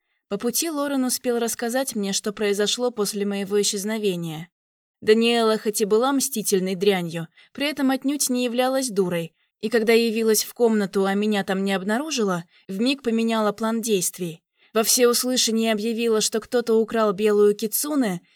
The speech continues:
видимо, перепутав с невестой. Подала это как очередной забавный конкурс, сумев успокоить даже моих родителей и заверив: «Всё под контролем». Сама же втихомолку связалась с Крисом и честно призналась в содеянном,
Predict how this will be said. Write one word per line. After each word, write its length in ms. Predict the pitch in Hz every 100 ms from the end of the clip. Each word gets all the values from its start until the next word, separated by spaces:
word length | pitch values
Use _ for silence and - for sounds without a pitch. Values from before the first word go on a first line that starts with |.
| _
видимо, 400 | 196 277 285 277
перепутав 520 | 262 262 262 262 262
с 140 | - -
невестой. 680 | 285 262 185 - 185 165 _ _ -
Подала 400 | 214 233 247 220
это 220 | 202 202
как 160 | 208
очередной 480 | 208 - 226 226 220
забавный 480 | 196 196 202 196 196
конкурс, 480 | 240 311 302 202 175
сумев 400 | - 226 277 294
успокоить 560 | 240 233 214 285 277 196
даже 260 | 226 220
моих 280 | 226 220 214
родителей 600 | 233 214 285 262 208 208
и 40 |
заверив: 560 | 214 240 226 208 180 - _ _
«Всё 280 | - - 320
под 200 | 330 311
контролем». 680 | 277 254 202 180 165 156 - _ _ _
Сама 340 | - 269 311 320
же 80 | 262
втихомолку 600 | - 220 240 262 294 226
связалась 580 | - 208 226 240 226 -
с 40 |
Крисом 440 | - 269 269 220
и 40 | 208
честно 380 | 233 240 233 208
призналась 560 | 208 208 214 220 -
в 80 | -
содеянном, 680 | 247 226 208 196 180 165